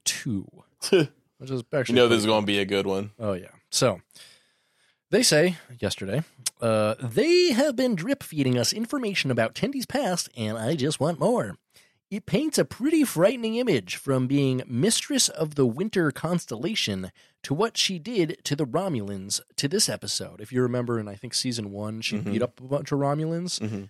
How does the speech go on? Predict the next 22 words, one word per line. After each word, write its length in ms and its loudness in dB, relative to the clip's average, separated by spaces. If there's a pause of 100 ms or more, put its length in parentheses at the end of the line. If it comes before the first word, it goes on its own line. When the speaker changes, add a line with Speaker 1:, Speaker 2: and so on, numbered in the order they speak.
Speaker 1:
and 120 -10
she 80 -2
wasn't 300 -2
sure 200 -8
how, 460 -4
but 120 -4
I 40 0
Speaker 2:
Mm-hmm. 80 -6
Speaker 1:
guess 220 -4
this 200 -8
explains 500 -14
it. 140 -14 (200)
Speaker 2:
Yeah. 160 0
Speaker 1:
Or 60 2
she, 280 -2
she 160 -6
pretended 420 -6
like 140 -14
she 120 -18
was 120 -16
surprised. 540 -14
Speaker 2:
Mm-hmm. 360 -4